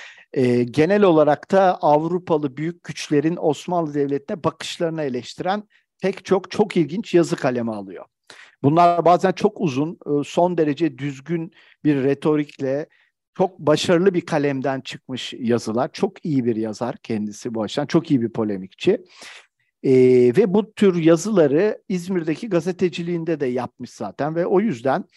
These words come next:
İzmir'de Frans konsolosuyla, Rus konsolosuyla, diğer devletlerin diplomatik çevreleriyle başı derde girmiş, matbaasına el konulmuş, orada kısa bir süre gözaltında tutulmuş falan. Yani kişisel bir hal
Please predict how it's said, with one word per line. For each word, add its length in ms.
İzmir'de 480
Frans 360
konsolosuyla, 880
Rus 220
konsolosuyla, 960
diğer 320
devletlerin 680
diplomatik 480
çevreleriyle 640
başı 280
derde 340
girmiş, 440
matbaasına 580
el 160
konulmuş, 600
orada 360
kısa 320
bir 40
süre 260
gözaltında 720
tutulmuş 600
falan. 320
Yani 400
kişisel 640
bir 280
hal 460